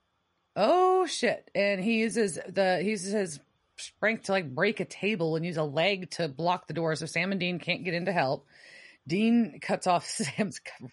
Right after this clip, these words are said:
cuffs finally at this point so they can get back in and fight with them, because Bobby and Rufus and Samuel are fighting, and it is not good. But then Bobby throws Samuel against this, that sketchy-ass cord in an outlet,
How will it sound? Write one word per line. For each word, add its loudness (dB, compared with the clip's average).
cuffs -2
finally 0
at -2
this -6
point -4
so -16
they -2
can -4
get -6
back -2
in -4
and -6
fight 0
with -2
them, -2
because 4
Bobby 4
and 0
Rufus 0
and -2
Samuel 0
are 2
fighting, -2
and -6
it -4
is -6
not -2
good. -2
But -8
then 0
Bobby 2
throws -2
Samuel 2
against -4
this, -2
that 0
sketchy-ass 0
cord 2
in -2
an -2
outlet, 0